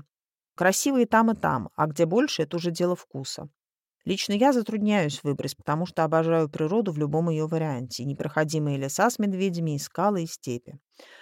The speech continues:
А уж довершает пейзаж бескрайнее озеро, которое больше напоминает море.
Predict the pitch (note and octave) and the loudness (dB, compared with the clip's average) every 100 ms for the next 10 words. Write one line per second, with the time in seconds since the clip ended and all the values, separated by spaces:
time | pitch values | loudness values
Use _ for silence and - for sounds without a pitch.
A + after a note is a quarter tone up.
0 | - - D#3 D#3+ E3 F3 - C4 C#4 - | -10 0 2 2 0 0 4 4 4 0
1 | E3+ E3 D3 D3 - D#3+ G3 G#3+ G3 D#3+ | 2 2 2 -4 -2 0 2 2 2 0
2 | C#3 C3+ C3 C#3+ C#3+ D3 C#3+ C#3+ G3+ - | -2 -4 -4 -4 -4 -2 -2 -2 -4 -4
3 | D#3 C#3+ C#3 C#3+ D3+ D3 C#3+ C#3 C3 | -4 -4 -4 -2 -4 -4 -4 -4 -6